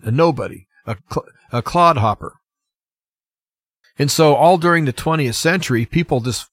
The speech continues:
left the farms in droves because they went for opportunities and things in the big cities.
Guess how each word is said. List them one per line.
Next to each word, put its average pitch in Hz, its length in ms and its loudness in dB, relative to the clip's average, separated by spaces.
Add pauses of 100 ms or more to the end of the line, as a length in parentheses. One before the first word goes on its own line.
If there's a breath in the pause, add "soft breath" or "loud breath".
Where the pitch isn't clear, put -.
left 143 300 -2
the 117 60 -4
farms 147 460 0
in 104 120 -2
droves 143 560 0 (560)
because 127 340 0
they 127 100 2
went 135 260 0
for 120 280 -4
opportunities 135 840 0
and 127 100 -2
things 139 260 0
in 127 80 -4
the 123 80 -2
big 120 200 -2
cities. 135 540 -4